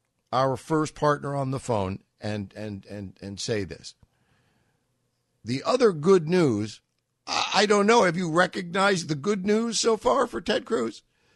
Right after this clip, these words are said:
'Cause this is the good news so far. The other good news is that Ted went in like a fox in a henhouse and stole away some second ballot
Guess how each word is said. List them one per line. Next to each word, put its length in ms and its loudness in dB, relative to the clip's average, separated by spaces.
'Cause 200 0
this 200 4
is 140 -2
the 100 0
good 300 2
news 300 2
so 200 0
far. 360 -4
The 120 0
other 240 4
good 300 -2
news 380 -4
is 300 -2
that 340 2
Ted 320 2
went 240 2
in 400 0
like 480 -2
a 120 -4
fox 480 -2
in 80 -4
a 80 -2
henhouse 600 -2
and 160 -8
stole 440 0
away 380 0
some 300 -8
second 760 -4
ballot 520 0